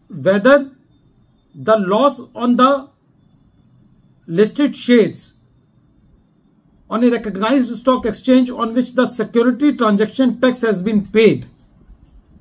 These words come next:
can be allowed to be set off against the long-term capital gain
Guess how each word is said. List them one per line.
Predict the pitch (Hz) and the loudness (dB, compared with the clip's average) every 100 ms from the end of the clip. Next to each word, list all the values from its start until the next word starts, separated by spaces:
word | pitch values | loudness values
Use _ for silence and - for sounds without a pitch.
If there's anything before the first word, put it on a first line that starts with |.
| _ - - - _ _ | _ -20 -20 -20 _ _
can | 214 240 262 | 0 2 4
be | 285 294 - - | 4 2 -2 -4
allowed | 185 240 277 - | 2 4 4 0
to | 254 | -2
be | 262 | -2
set | - 214 208 | -2 -4 0
off | 247 - - _ _ _ _ _ _ _ | -2 -2 -10 _ _ _ _ _ _ _
against | 185 196 262 247 220 208 | -6 0 0 -2 -6 -2
the | 254 | 0
long-term | 226 170 180 254 247 302 - | 0 -2 0 0 2 0 0
capital | 214 208 208 254 202 | -6 -6 -2 0 0
gain | 165 226 254 254 | -2 2 2 0